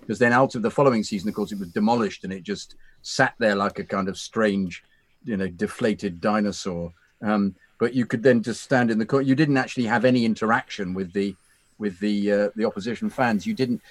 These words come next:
there didn't, didn't appear to be much running after them if there were only ten of them, and they were, uh, uh, and, and they were, um,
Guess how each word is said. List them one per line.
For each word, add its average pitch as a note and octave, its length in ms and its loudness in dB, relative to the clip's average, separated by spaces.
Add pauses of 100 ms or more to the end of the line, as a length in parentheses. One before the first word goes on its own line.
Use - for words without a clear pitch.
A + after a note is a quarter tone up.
(120)
there B2+ 120 2
didn't, D3 240 -2
didn't D3 220 0
appear C#3 220 2
to A#2 80 -8
be B2 140 2
much - 420 0 (380)
running B2+ 400 4
after B2 420 2
them F#2+ 220 -2
if G2+ 120 -6
there A2 140 2
were A2 80 4
only G#2 240 2
ten A#2 260 -2
of F2+ 160 -4
them, E2 260 -10 (300)
and G2 160 -4
they G2+ 160 2
were, G2+ 400 2
uh, G3 180 -2 (420)
uh, G2+ 320 -2
and, G#2+ 180 -2
and A2 160 -2
they A2 140 2
were, G#2 340 2
um, G#2 240 0